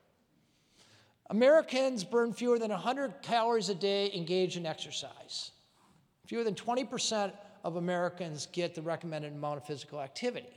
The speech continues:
You look in blue zones, they don't exercise, but they live in environments where it's easy to move. Their streets aren't built just for automobiles, as most streets in America are.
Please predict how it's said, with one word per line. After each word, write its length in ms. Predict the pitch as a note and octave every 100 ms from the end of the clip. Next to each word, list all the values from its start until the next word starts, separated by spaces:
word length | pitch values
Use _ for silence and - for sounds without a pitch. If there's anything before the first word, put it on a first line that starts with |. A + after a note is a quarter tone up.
| - _ - - - - - _ -
You 120 | G#3+
look 180 | D#4+ G4+
in 140 | G4+
blue 260 | B3 C#4 F4
zones, 540 | G#3+ E3+ C#3 C#3+ - -
they 80 | A#3+
don't 140 | F#4 D#4
exercise, 720 | - A3 - F#3+ D3 C3 - - _ _ _ _ _ _ _ _ F#3
but 180 | G#3
they 200 | A#3 C4
live 360 | D#4 C#4+ C4+ C4+
in 100 | A#3
environments 880 | G#3 E3+ G3+ G#3 G#3 G3+ G3 F#3+ -
where 160 | F#3 F#3
it's 120 | F3+
easy 240 | F#3 F3+
to 60 | A3+
move. 340 | C#4 F4+ D#3 - - - - _ _ _ _ - _
Their 200 | E3+ B3+
streets 760 | C#4 - D4 C#4 C#4 - - - - _ _ -
aren't 440 | B3+ C#4+ C4+ F3
built 400 | B3 B3 A3+ A3+
just 300 | F#3 A#3+ A#3+
for 120 | A#3
automobiles, 800 | G#3 A3 G3+ F#3 G#3 A#3+ E3 C#3+
as 240 | G3+ E3+ -
most 260 | G#3 G3+
streets 320 | - A3 G3 F3+
in 60 |
America 680 | E3 G3 A3+ F#3+ D3+ D3 C#3 -
are. 320 | C3+ C3+